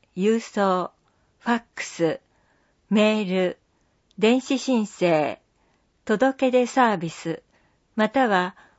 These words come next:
応募用紙設置場所にある応募箱に投函。素案、応募用紙設置場所。スポーツ推進課、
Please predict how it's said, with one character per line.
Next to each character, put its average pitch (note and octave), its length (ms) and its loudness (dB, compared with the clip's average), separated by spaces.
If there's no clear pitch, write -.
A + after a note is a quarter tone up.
応 C4 240 6
募 C#4 200 4
用 C4 260 2
紙 - 360 -6
設 G3 280 -4
置 A#3 40 -6
場 B3 120 2
所 B3 160 0
に A#3 240 4
あ A3 120 0
る E3 280 -4
応 B3+ 240 4
募 D4 200 2
箱 F#3 380 -2
に D#3+ 300 -4
投 F#3 400 2
函。 E3 340 -6
素 A#3+ 320 2
案、 B3+ 360 0
応 C4+ 200 6
募 C#4 180 4
用 C4+ 260 2
紙 - 360 -6
設 F#3 320 -4
置 G#3 140 -6
場 F#3 160 -4
所。 - 340 -6
ス - 200 -16
ポ D4 240 4
ー A#3 60 -4
ツ - 380 -4
推 G#3 260 0
進 F3+ 360 -4
課、 E3 320 -2